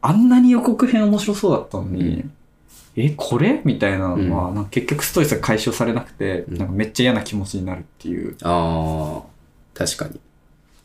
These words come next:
Speaker 1: あの、つばっちゃんスポーツのアンチだけどさ、
Speaker 2: うん。
Speaker 1: スポーツのさ、なんか、試合とかさ、
Speaker 2: うん。
Speaker 1: めっちゃ煽るじゃん、その、
Speaker 2: あー。
Speaker 1: 絶対に負けられない戦いみたいな。
Speaker 2: 煽り V みたいなね。
Speaker 1: あ、そうそうそうそう。
Speaker 2: あるよね、なんか。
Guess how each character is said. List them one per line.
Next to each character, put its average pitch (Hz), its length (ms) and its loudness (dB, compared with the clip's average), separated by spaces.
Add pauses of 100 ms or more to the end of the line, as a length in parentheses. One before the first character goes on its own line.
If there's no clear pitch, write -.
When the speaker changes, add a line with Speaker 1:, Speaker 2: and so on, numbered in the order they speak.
(240)
Speaker 1:
あ - 60 -10
の、 - 200 -12 (300)
つ - 120 -2
ば 165 80 4
っ 170 40 -6
ち - 80 -2
ゃ 180 40 2
ん - 20 -2
ス - 100 -4
ポ 185 140 2
ー 147 60 2
ツ 107 100 -2
の 101 100 0
ア 101 40 0
ン 95 80 -2
チ - 120 -8
だ - 60 -16
け - 100 -18
ど 71 60 -14
さ、 - 240 -10
Speaker 2:
う 92 40 -4
ん。 80 240 -2 (640)
Speaker 1:
ス - 140 -18
ポ 143 180 0
ー - 80 -2
ツ - 140 -12
の 85 280 -8 (320)
さ、 - 360 -6 (640)
な 95 100 -4
ん 90 100 -4
か、 - 240 -14 (300)
試 107 280 0
合 101 140 0
と 98 120 -6
か - 120 -10
さ、 - 280 -8
Speaker 2:
う 107 60 0
ん。 85 180 -2 (260)
Speaker 1:
め 120 100 2
っ 120 80 -4
ち - 160 0
ゃ 131 160 4
煽 135 120 6
る 117 80 2
じ - 120 -4
ゃ - 40 -6
ん、 - 40 -10
そ - 120 -2
の、 95 260 -4 (500)
Speaker 2:
あ 85 420 2
ー。 - 20 0
Speaker 1:
絶 113 160 0 (140)
対 120 220 4
に 117 100 2
負 117 160 0
け 123 80 4
ら 113 120 4
れ 110 80 2
な 107 140 2
い 107 100 -2
戦 98 380 -2
い 90 40 -2
み 87 100 -6
た 85 100 -10
い 85 100 -10
な。 - 100 -18
Speaker 2:
煽 104 260 2
り 101 120 2
V 95 240 4
み 73 120 -4
た - 100 -14
い - 40 -12
な - 40 -20
ね。 - 80 -12
Speaker 1:
あ、 110 60 0
そ - 160 0
う - 20 0
そ - 140 -2
う - 20 -4
そ - 160 -4
う - 40 0
そ 85 40 2
う。 80 40 2
Speaker 2:
あ 80 40 0
る 71 60 -2
よ 76 60 -4
ね、 76 140 -2
な 78 120 -2
ん 78 60 -6
か。 - 200 -14